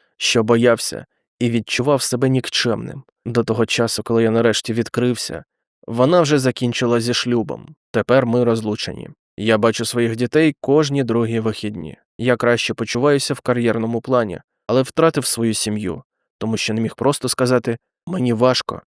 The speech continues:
І мені потрібна допомога. Маркусу пощастило, що Рейчел не відмовилася від нього. Не кожен отримує такий шанс. Так, я згоден з одним із коментаторів щодо кліфхенгеру. Я також думаю, що нас чекає продовження цієї історії.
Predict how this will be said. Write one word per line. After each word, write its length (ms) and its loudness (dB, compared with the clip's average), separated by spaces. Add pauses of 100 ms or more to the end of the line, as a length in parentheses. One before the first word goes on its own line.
(100)
І 100 -2
мені 280 0
потрібна 500 -4
допомога. 680 -4 (200)
Маркусу 500 2
пощастило, 640 0
що 220 -4
Рейчел 420 -2 (320)
не 220 2
відмовилася 640 2
від 140 0
нього. 420 -2 (220)
Не 200 0
кожен 380 0
отримує 520 -2
такий 320 -6
шанс. 540 -8 (220)
Так, 260 2
я 120 4
згоден 420 2
з 60 0
одним 260 0
із 100 -2
коментаторів 640 -2
щодо 320 -2
кліфхенгеру. 840 -4 (220)
Я 160 2
також 280 2
думаю, 300 2
що 160 -4
нас 140 -2
чекає 360 -2
продовження 580 -4
цієї 340 -2
історії. 460 -4